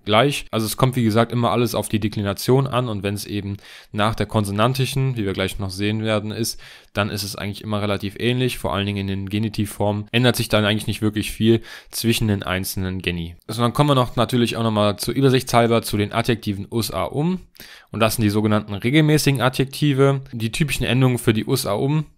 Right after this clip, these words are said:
wie es der Name schon sagt, ist einmal Us für Maskulinum, A für Femininum und Um für Neutrum,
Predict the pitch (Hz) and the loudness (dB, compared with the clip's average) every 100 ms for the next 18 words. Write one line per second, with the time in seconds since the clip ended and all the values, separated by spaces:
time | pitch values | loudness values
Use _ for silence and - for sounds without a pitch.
0 | _ 107 101 - 104 101 98 - 104 104 | _ -2 -2 0 0 0 -2 -2 -2 2
1 | 120 131 - - 107 107 98 - 143 - | 2 2 -4 -6 -4 -2 -2 2 0 0
2 | - 107 147 - 143 135 131 - 107 117 | 0 2 0 0 0 2 0 2 0 2
3 | 104 - 147 147 139 135 104 - 120 117 | -2 0 0 0 0 -2 -4 -4 -4 -4
4 | - 98 110 147 - 147 | -2 -2 0 0 0 -2